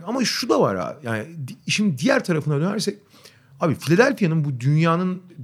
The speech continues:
tüm N B A'in gittiği işte kısa temelli, hareketlilik temelli oyuna karşı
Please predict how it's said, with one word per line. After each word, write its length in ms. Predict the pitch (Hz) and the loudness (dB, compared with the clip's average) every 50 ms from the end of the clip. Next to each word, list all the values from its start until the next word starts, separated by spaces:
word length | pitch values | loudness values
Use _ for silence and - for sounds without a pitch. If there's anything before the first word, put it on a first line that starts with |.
| 117 | -12
tüm 180 | - - 196 208 | -4 0 0 2
N 180 | 180 151 147 143 | 2 2 0 0
B 60 | 147 | 0
A'in 180 | 147 156 156 | 0 0 0
gittiği 580 | 131 120 - - _ - 151 139 127 120 123 - - _ | -2 -4 -8 -14 _ -4 0 0 2 0 0 -4 -10 _
işte 200 | - - - 98 - _ | -14 -12 -12 -12 -12 _
kısa 320 | - - - - 139 - | -6 -6 -4 -2 -4 -2
temelli, 600 | - 139 123 120 117 117 113 113 104 104 101 120 | -2 -2 -2 0 -2 -4 -4 -4 -4 -4 -6 -6
hareketlilik 600 | - 87 113 113 107 - 131 - - 180 165 - | -8 -8 -8 -6 -6 -6 -8 -6 -6 -6 -6 -4
temelli 320 | - 135 117 117 120 123 | -6 -4 -4 -4 -4 -4
oyuna 260 | 127 123 127 135 143 135 | -4 -4 -2 -2 -4 -2
karşı 440 | - 131 120 120 - - 143 120 | -2 -4 -2 -2 -4 -4 -4 -6